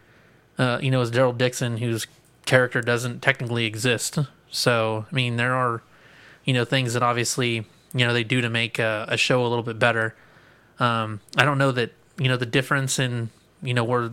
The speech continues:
Amazon went with the Tick on this necessarily makes it better. Um, you know, but for those people that aren't necessarily familiar with the original Tick cartoons or, you know, the original live action show, they're not gonna know the difference.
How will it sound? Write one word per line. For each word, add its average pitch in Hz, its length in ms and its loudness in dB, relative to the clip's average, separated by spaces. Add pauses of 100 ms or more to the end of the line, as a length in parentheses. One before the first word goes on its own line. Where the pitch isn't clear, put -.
(120)
Amazon 123 440 0
went 131 100 -4
with 123 120 -4
the 127 60 -4
Tick 131 220 -4
on 117 160 -4
this 131 260 -2
necessarily 127 540 -2
makes 120 240 -6
it 104 160 -10
better. 139 380 0 (540)
Um, 127 180 2
you 135 60 2
know, 131 100 2
but 127 140 -4
for 139 100 0
those 131 200 0
people 139 340 -2
that 123 260 -4 (100)
aren't 131 200 0
necessarily 127 640 0
familiar 127 640 -2 (540)
with 123 360 0
the 127 180 0
original 123 420 0
Tick 147 220 -4
cartoons 139 840 0
or, 123 420 0
you 120 100 -4
know, 123 120 0
the 117 120 0
original 123 340 -2
live 120 220 0
action 123 340 0
show, 127 440 2 (460)
they're 127 100 4
not 123 160 2
gonna 120 160 -2
know 120 120 -2
the 113 80 -6
difference. 120 520 0